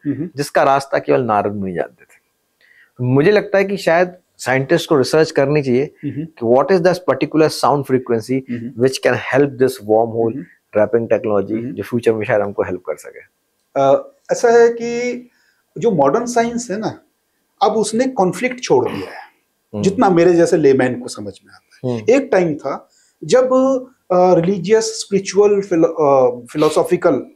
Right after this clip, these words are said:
Speaker 1: world और जो हम material science world बोलते हैं, इनके बीच में conflict चलता था। यूरोप में बहुत गंदे level तक पहुंचा है, जिसके अंदर, अ, कईयों को मार दिया गया, जला दिया गया, this and that, because वो heretic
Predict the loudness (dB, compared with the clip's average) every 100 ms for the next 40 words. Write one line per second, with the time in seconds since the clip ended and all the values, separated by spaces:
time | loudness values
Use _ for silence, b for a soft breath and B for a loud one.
0 | _ -2 2 2 0 B B B -2 0
1 | 2 -2 -12 _ _ _ _ _ _ 0
2 | 4 4 4 0 0 -2 -2 2 2 2
3 | 2 0 2 2 2 2 -4 -6 -12 -10
4 | -8 -2 -2 -2 -6 -6 -4 -4 -4 -8
5 | -6 -6 -6 -2 2 2 2 0 2 0
6 | -2 -16 _ _ _ -16 -12 -8 -2 2
7 | 6 6 4 4 2 0 -4 -6 -8 -8
8 | -8 -8 -4 0 2 2 0 B B _
9 | -6 -2 -2 -4 -8 _ 0 2 2 2
10 | 2 2 2 0 2 2 2 0 0 0
11 | 0 0 2 0 -2 -10 -14 -10 -10 -12
12 | _ _ -6 0 2 2 0 2 2 0
13 | -2 -8